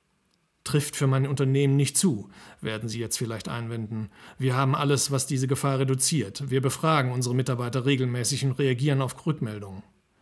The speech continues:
Gut. Aber sind Sie sich sicher, dass Sie glaubwürdige Antworten erhalten?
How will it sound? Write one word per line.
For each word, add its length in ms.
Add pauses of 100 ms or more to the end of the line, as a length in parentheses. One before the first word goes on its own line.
(580)
Gut. 340 (1120)
Aber 420
sind 260
Sie 100
sich 200
sicher, 360
dass 160
Sie 280
glaubwürdige 640
Antworten 400
erhalten? 480